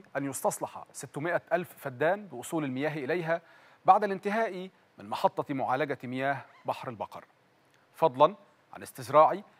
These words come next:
ما بين سبعين إلى مائة ألف فدان وريه عبر سحارة سرابيوم، التي تعد أكبر مشروع مائي ينفذ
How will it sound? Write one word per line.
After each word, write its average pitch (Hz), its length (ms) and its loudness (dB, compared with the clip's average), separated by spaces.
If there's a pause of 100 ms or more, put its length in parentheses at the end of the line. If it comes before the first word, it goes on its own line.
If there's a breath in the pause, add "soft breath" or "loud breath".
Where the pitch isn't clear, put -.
(120 soft breath)
ما 120 140 -4
بين 131 320 0
سبعين 165 500 -2 (260)
إلى 160 200 6
مائة 175 400 -4
ألف 180 160 -8
فدان 175 520 0 (180)
وريه 185 480 4
عبر 165 240 4
سحارة 165 380 -2
سرابيوم، 143 540 0 (540 soft breath)
التي 131 220 -8
تعد 139 540 2
أكبر 127 400 0
مشروع 139 460 -4
مائي 175 380 -4
ينفذ 170 680 -2